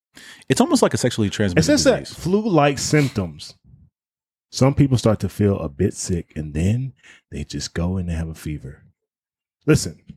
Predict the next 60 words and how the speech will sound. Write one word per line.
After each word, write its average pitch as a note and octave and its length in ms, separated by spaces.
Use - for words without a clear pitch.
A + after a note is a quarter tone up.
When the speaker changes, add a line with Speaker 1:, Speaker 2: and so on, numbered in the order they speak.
Speaker 2:
if C3 120
you C#4+ 80
get C4 140
monkeypox, F3 720
I A2+ 120
will C3+ 180
pray B2 220
for G#2 120
you, F2+ 100
for G2+ 140
real. F#2+ 220
Speaker 1:
I - 60
appreciate F#2 400
that. - 240
I - 40
mean, F#2 120
I'd E2+ 100
hope G2 120
Speaker 2:
But A#2 100
Speaker 1:
you'd F2+ 60
Speaker 2:
that's B2 240
Speaker 1:
pray A#2 140
for F2 60
Speaker 2:
it. - 40
Speaker 1:
me E2+ 160
if F2 40
Speaker 2:
I'm G#2+ 100
not A#2+ 60
Speaker 1:
I - 40
Speaker 2:
gonna A#2+ 140
visit A#2 280
you. A#2 240
I'm G2 80
not G2+ 60
gonna G#2 120
send F#2+ 160
you F2+ 80
flowers. G2+ 560
I'm G2 140
not F#2 140
even F#2 160
gonna F2 100
say F2 220
get E2+ 160
Speaker 1:
Well, F#2 160
Speaker 2:
well. D#2+ 120
Speaker 1:
I F#2 80
wouldn't F#2+ 280
want F#2 220
you. - 60
Well, D3+ 140
first F#3 220
of - 20
all, F#2 300
to C#3+ 80
get A#2 280
it - 160
is A2+ 140
skin-to-skin C#3+ 800
contact. F2 520